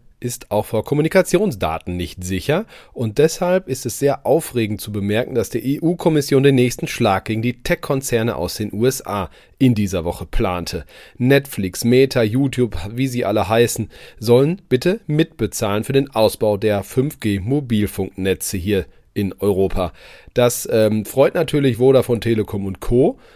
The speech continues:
aber das Gegenargument liegt auf der Hand. Die profitieren ja eben von diesem Angebot der U-S-Riesen. Selbst wenn diese Datenmaut zustande kommt, wird es eine Revanche geben der U S A. Darauf kann man wetten und das wird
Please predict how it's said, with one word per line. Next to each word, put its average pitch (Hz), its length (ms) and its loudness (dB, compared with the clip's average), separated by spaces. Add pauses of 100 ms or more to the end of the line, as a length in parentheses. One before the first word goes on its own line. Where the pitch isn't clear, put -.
(220)
aber 123 320 2
das 110 220 0
Gegenargument 123 720 2
liegt 113 320 -2
auf 110 160 2
der 131 180 2
Hand. 156 220 0 (280)
Die 131 140 2
profitieren 127 800 2
ja 104 240 2
eben 101 320 -2
von 147 380 2
diesem 110 320 -2
Angebot 98 640 -2
der 101 320 0
U-S-Riesen. 101 800 -2 (160)
Selbst 120 380 0
wenn 170 240 4
diese 139 200 4
Datenmaut 123 800 2
zustande 131 540 0
kommt, 110 400 -2 (280)
wird 127 300 4
es 147 300 -2
eine 117 200 2
Revanche 113 460 2
geben 90 240 -4
der 87 160 -4
U 87 140 -4
S 85 120 -6
A. 95 140 0
Darauf 107 300 2
kann 110 140 -2
man 90 240 -2
wetten 139 360 2 (300)
und 104 200 -2
das 120 220 2
wird 117 260 0